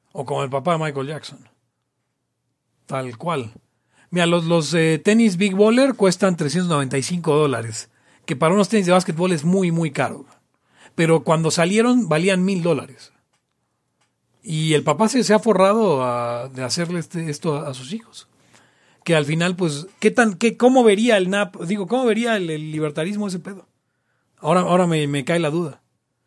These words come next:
¿Es legítimo hacer eso? ¿Es legítimo decir, "Mis hijos son una inversión"? Porque no les estás dando una forma de escape, ¿no?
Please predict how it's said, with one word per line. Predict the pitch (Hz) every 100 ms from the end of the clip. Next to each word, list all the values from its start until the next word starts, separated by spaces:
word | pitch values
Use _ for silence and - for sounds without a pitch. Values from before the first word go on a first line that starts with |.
| _
¿Es | - 185
legítimo | 190 170 214 - 240 180
hacer | 156 185
eso? | 185 262
¿Es | 214 151
legítimo | 160 139 185 208 180 147 127 - - -
decir, | - 151 190
"Mis | 180 160
hijos | 175 185
son | 185
una | 185
inversión"? | 156 143 131 - 175 190 202 - _ _ _ _ _ _ _ _ _ _ _
Porque | 180 165
no | 190
les | 294
estás | 285 247 247
dando | 262 262
una | 269 254 233
forma | - 220 226 233
de | 190 165 147 139 135 135
escape, | 131 - 247 175
¿no? | 143 196